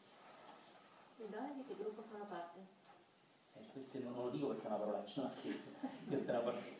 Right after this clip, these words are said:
Speaker 2: Ascoltate, le donne fanno parte e delle guerriere e delle donne emotive o mentali. Cioè, la donna e l'uomo sono unite qui. Questa è una cosa molto bella, sentite bene. Ah, vi volevo far notare questo.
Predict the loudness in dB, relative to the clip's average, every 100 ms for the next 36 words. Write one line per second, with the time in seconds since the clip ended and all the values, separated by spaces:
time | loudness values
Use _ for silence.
0 | -12 -8 0 2 8 8 8 4 8 8
1 | 8 4 6 8 8 4 -6 -2 0 4
2 | 4 4 2 4 2 2 -6 -6 -6 -6
3 | 0 8 8 8 4 2 4 0 0 10
4 | 12 12 10 8 8 8 6 4 2 2
5 | 2 0 2 2 0 -2 2 6 8 8
6 | 8 8 6 0 0 -2 -6 -10 -14 -18
7 | -20 -20 -20 -20 -20 -20 -20 -14 -4 2
8 | 2 4 2 2 6 6 6 -4 2 2
9 | 4 0 -2 -10 -14 -16 -18 -20 -20 -20
10 | -20 -4 4 6 4 2 -10 -10 -2 4
11 | 6 6 2 -12 -16 -16 0 2 2 6
12 | 10 10 10 10 10 10 6 4 2 -4